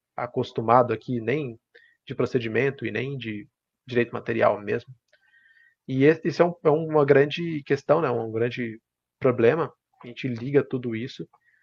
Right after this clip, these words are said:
com a questão do compliance, né? Das regras que são impostas por esses jogos, das cláusulas leoninas que são ditas por esses jogos, por exemplo, que, "Ah, eu posso terminar os jogos a hora que eu quiser, eu posso te proibir de jogar esse jogo e você não vai poder mais fazer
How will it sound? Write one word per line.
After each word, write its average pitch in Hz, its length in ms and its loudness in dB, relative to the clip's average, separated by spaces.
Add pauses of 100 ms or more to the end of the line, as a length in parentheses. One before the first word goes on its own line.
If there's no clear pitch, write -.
(300)
com - 100 2
a 139 60 4
questão 139 460 4
do 147 100 -2
compliance, 151 540 4
né? 127 60 -2
Das 127 220 -2
regras 143 560 4
que 117 180 -10
são 131 220 -10
impostas 123 540 4
por 123 140 -6
esses 123 280 -6
jogos, 120 500 0 (460)
das 127 360 -2
cláusulas 135 520 4
leoninas 139 720 0 (580)
que - 100 -20
são 139 180 -2
ditas 123 340 -6
por 135 120 2
esses 143 180 -4
jogos, 127 340 2
por 139 120 2
exemplo, 123 180 -4
que, - 80 0
"Ah, 190 160 6
eu 147 80 4
posso 151 280 4
terminar 135 340 0
os 127 120 -2
jogos 131 460 0
a - 20 -2
hora 123 120 -2
que - 60 -6
eu 120 60 -8
quiser, 117 460 2 (500)
eu 127 80 -6
posso 147 260 10
te 139 80 -8
proibir 139 460 2
de 131 100 -10
jogar 123 360 2
esse 120 160 -8
jogo 123 320 0
e 123 40 -4
você 113 220 -6
não 127 80 -6
vai 123 80 -2
poder 120 260 -2
mais 113 180 -2
fazer 113 260 -8